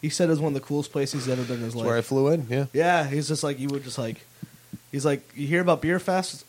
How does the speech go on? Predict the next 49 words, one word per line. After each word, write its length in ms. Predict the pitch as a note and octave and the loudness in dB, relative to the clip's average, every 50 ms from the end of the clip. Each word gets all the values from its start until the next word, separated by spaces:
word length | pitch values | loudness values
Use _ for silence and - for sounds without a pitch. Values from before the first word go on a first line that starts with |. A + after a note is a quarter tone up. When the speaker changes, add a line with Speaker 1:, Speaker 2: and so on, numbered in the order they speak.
| - - | -12 -4
Speaker 1:
everywhere 380 | D3 D3+ D3+ C3+ D3 C#3 C3+ B2+ | 0 0 2 2 2 2 2 2
you 120 | B2 A2+ | 0 -2
go. 200 | A2 G#2+ G2+ G#2+ A2 | -4 -4 -6 -4 -2
Speaker 2:
Yeah. 100 | C#3+ - | -2 -2
Speaker 1:
It's 140 | B2+ - | -4 -6
just 280 | - - - A2+ - - | -8 -8 -8 -8 -10 -10
beautiful. 500 | - D3 D#3+ D#3+ D#3+ D#3 - E3 D#3 D3 | -4 0 0 2 2 0 0 0 0 0
They're, 180 | C#3+ B2+ G2+ G2+ G2+ A2+ A2 A2 | 0 -2 -4 -6 -10 -10 -6 -4
economically, 640 | C#3+ C#3+ - C3+ D3 D3+ D3+ D3+ D3 - D3+ C#3 | -4 -4 -2 0 2 4 4 4 2 0 0 0
it's 80 | C#3+ C3+ | 0 0
supposed 220 | - - C#3+ C3+ - | 0 -2 -2 -2 -2
to 60 | - | -6
be 60 | C3+ | -8
thriving. 400 | A#2+ - C3+ C3+ C3+ C3+ C#3 A#2+ | -6 -4 -2 0 2 2 4 6
Speaker 2:
Yeah. 200 | E3 D#4+ F#4 D#4 - - - - - - | 6 4 4 2 -4 -8 -16 -20 -18 -10
Speaker 1:
It's 80 | - | -6
a 40 | B2+ | -2
really 200 | C#3 F3+ G#3 E3+ | 0 2 2 2
great 180 | C#3 C#3 C3+ - | 0 -2 -4 -4
place 200 | - C3+ A#2+ - | -4 -6 -6 -6
to 80 | B2 | -8
be. 280 | A2 A#2+ C3 C#3+ C3 - - - - - | -6 -2 -2 -2 -2 -4 -8 -14 -4 0
Speaker 2:
Well, 160 | F3+ G3+ F#3+ | 2 4 4
I 220 | - G3+ A#3+ C4+ C#4+ | 6 6 6 6 6
also 520 | C#4 C#4 B3 - - - G#3 F#3+ E3 C3+ | 6 4 4 4 6 6 6 6 6 4
always 420 | - - C3+ C#3+ D#3+ E3+ D#3+ - - | 2 4 6 8 8 8 6 2 0
thought, 400 | - - C#3+ C#3 C3 B2 A#2 - - - _ - | 4 6 6 8 8 6 4 0 -8 -20 _ -6
like, 340 | - A2 G#2 G2+ - - - | -2 -2 -2 -2 -6 -10 -6
Nazi 340 | A2+ A2+ A2+ A2 - - A#2 | -2 2 2 2 2 0 -6
punks 340 | G2+ - A2+ G#2+ G2 - - | -4 -2 -2 -2 -2 -4 -4
fuck 260 | - A#2 A2 G#2 - | 0 0 0 0 2
off. 280 | G#2+ G2+ G2+ G2+ - - | 0 2 2 0 0 -2
Like, 180 | G2 F#2 - | -6 -4 -4
you 100 | - C#3+ | -2 0
know, 80 | D3 C#3 | 2 2
if 80 | B2 C#3+ | 4 4
you 80 | D#3 | 6
went 140 | E3 E3 E3 | 6 6 6
to 80 | E3 B2+ | 6 6
Hot 240 | B2 C#3 B2+ A#2+ - | 8 6 6 6 4
Topic 540 | - B2+ A#2 A2+ G2 G#2 G2+ G2 - - - | 2 2 2 2 2 0 -4 -4 -6 -10 -8
ten 220 | - - G#2 G2+ | -4 -4 -2 0
years 260 | - D#3 F#2+ G2 G2 - | 0 0 0 0 0 -2
Speaker 1:
Mm-hmm. 60 | - G2 | -2 -2
Speaker 2:
ago, 200 | G2 F2+ F#2 - - - - - - | -2 -4 -4 -6 -8 -12 -20 -16 -6
you'd 200 | - G#2+ A#2+ A#2+ | 0 2 6 8
always 340 | B2 B2 C3 C3 B2 A2+ - | 8 10 10 8 6 4 2
see, 260 | - - B2 A2+ A2 | 2 2 2 2 2
like, 240 | G#2+ G#2 G2+ F#2+ - | 2 0 -2 -2 -4